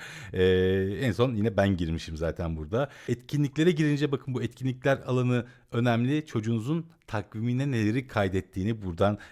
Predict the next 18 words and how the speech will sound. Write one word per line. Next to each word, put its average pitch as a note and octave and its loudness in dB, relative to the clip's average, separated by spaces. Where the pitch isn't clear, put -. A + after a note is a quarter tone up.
e, F2 -2
görebiliyoruz. G2 2
İşte A#2+ -4
burada A#2+ 0
mesela A2 -2
Kurban A2 2
Bayramları, F#2 2
Ramazan G2+ 0
Bayramları, G2 0
bu E3+ 0
Google D3 2
Calendar'ın D3+ 2
otomatik B2 -4
olarak C3 2
getirdiği A2+ 2
veriler G2 6
ama D3+ 4
eğer A#2+ 0